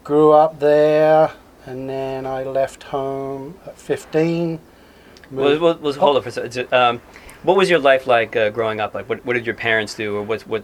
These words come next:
Speaker 2: was the community like in which you lived, uh, you know, for these early years?
Speaker 1: So, my dad was a builder. He had started off as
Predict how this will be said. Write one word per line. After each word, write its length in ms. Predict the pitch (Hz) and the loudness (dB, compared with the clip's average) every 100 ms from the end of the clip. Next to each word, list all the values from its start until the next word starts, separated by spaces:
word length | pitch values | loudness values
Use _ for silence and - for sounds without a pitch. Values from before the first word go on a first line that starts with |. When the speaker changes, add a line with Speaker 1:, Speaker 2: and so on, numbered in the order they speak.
| - - | -10 -16
Speaker 2:
was 120 | 104 | -14
the 80 | - | -12
community 480 | 113 110 110 101 | -10 -8 -8 -8
like 300 | 101 98 98 | -6 -6 -6
in 120 | 104 101 | -10 -12
which 220 | 98 - | -12 -12
you 120 | 98 | -12
lived, 320 | 98 95 92 | -10 -10 -10
uh, 160 | 104 95 | -10 -8
you 60 | 104 | -10
know, 80 | 98 | -12
for 120 | 104 | -12
these 160 | 95 95 | -14 -12
early 300 | 98 95 - | -14 -14 -14
years? 400 | 98 101 98 - _ - | -14 -14 -16 -20 _ -20
Speaker 1:
So, 640 | - 156 151 151 151 131 - _ _ _ | 0 4 6 8 6 2 -8 _ _ _
my 420 | 139 147 151 151 | -8 -4 0 2
dad 240 | 151 170 165 | 6 4 4
was 140 | 160 | 0
a 60 | 151 | 0
builder. 460 | 170 170 185 190 | 4 4 6 4
He 80 | 170 | 4
had 100 | 143 | 0
started 460 | - 151 147 147 143 | 2 4 6 6 6
off 280 | 147 139 - | 6 4 0
as 760 | 139 131 131 127 127 120 - | 0 0 0 0 -2 -6 -16